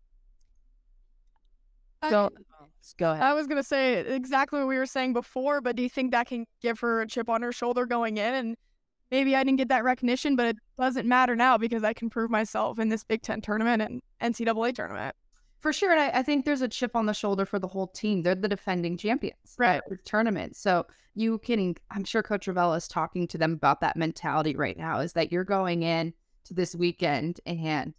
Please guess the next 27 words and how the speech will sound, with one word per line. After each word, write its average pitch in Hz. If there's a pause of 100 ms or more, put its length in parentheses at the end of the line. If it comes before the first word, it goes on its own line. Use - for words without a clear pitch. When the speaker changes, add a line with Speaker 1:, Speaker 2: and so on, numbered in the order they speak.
Speaker 3:
you've 208
done 180
this 170
before. 160
We 190
did 185
this -
last 120
year. 151
We 180
ran 175
the 165
table. 156
This -
is 185
where 185
our 170
best. -
It 170
doesn't 190
matter 175
what 175
happened 175
the 180
last 165
two 185
weekends. -